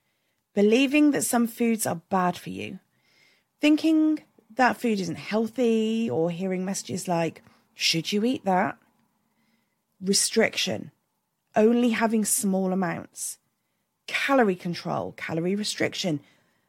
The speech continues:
Shakes diets, they are serious calorie restriction. Eating at set times or to a set routine. Intermittent fasting, for example, restricting the window that you're allowed to eat in.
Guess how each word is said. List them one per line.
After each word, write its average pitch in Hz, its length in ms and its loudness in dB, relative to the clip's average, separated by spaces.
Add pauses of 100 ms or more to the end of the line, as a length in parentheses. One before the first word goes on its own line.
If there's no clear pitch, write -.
(140)
Shakes - 520 2
diets, - 560 -2 (120)
they 196 180 2
are 147 140 2
serious 156 460 -2
calorie 143 340 -10
restriction. 147 540 -14 (840)
Eating 277 580 2
at 202 560 0
set - 580 -2
times 156 720 -4 (460)
or 196 280 2
to 190 140 -8
a 196 40 -2
set - 320 -4
routine. 175 720 -4 (960)
Intermittent 214 520 2
fasting, 180 480 -2
for 180 120 -4
example, 165 800 -6
restricting 190 840 -2
the 185 80 -2
window 185 440 0
that 160 100 -8
you're 170 140 -4
allowed 165 220 -2
to - 160 -6
eat 254 180 -6
in. 143 200 -12